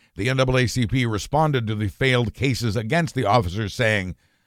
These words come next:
"Spines do not break without cause." And then from Saint Louis came word that white former police officer Jason Stockley had been acquitted after he killed black motorist Anthony Lamar Smith six years ago,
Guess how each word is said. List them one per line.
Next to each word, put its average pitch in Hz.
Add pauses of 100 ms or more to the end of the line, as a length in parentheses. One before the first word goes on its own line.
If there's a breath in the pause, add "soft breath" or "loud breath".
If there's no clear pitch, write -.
(220)
"Spines 156
do 135
not 139
break 113
without 113
cause." 73 (1900)
And 90
then 147
from 147
Saint 139
Louis 120
came 120
word 127
that 107
white 135
former 127
police 127
officer 127
Jason 120
Stockley 120
had 120
been 123
acquitted 123 (420)
after 131
he 139
killed 131
black 135
motorist 131
Anthony 135
Lamar 123
Smith 120
six -
years 131
ago, 98